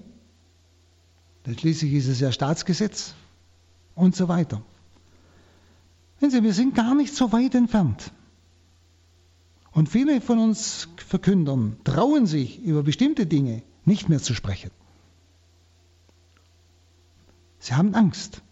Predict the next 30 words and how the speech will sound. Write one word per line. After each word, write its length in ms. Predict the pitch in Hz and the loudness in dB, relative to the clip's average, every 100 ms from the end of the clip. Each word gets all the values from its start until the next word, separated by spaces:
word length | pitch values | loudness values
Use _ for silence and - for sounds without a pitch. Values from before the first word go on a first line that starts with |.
| _ _ _ | _ _ _
Und 120 | - | -2
ich 80 | 135 | 0
glaube, 220 | 160 151 | 2 0
es 100 | 185 | 0
geht 160 | - 208 | 0 2
jedem 260 | 226 190 151 | 2 2 2
von 160 | 143 | 0
uns 180 | 123 110 | -2 -2
so. 160 | 92 - _ _ _ _ _ | -8 -10 _ _ _ _ _
Weil 140 | 147 | 2
jeder 300 | 151 156 220 | 2 2 2
weiß, 460 | 180 135 190 - - - _ _ _ | 0 2 2 0 -6 -12 _ _ _
dass 160 | - 123 | -2 0
er 60 | 147 | 2
bestimmt 360 | 143 240 285 | 2 2 2
unter 180 | 247 202 | 2 2
den 160 | 185 160 | 2 2
Zuhörern 400 | 233 214 202 156 | 2 2 2 2
Leute 340 | 175 185 156 | 0 0 0
hat, 280 | 151 - - _ _ _ _ _ _ | 0 -4 -14 _ _ _ _ _ _
die 80 | 147 | -2
das 200 | 135 135 | 0 0
als 180 | 127 117 | 0 -2
Belästigung 640 | 123 120 175 - 143 127 | -2 0 0 0 0 2
empfinden, 680 | 127 - 120 117 139 156 - _ _ _ _ | 0 -2 -2 0 0 -2 -4 _ _ _ _
wenn 140 | 143 | 0
sie 140 | 117 123 | 2 0
Sünde 360 | 107 226 233 | 2 2 2
Sünde 320 | 190 196 139 120 | 2 2 2 0
nennen. 400 | 107 101 101 | -2 -2 -6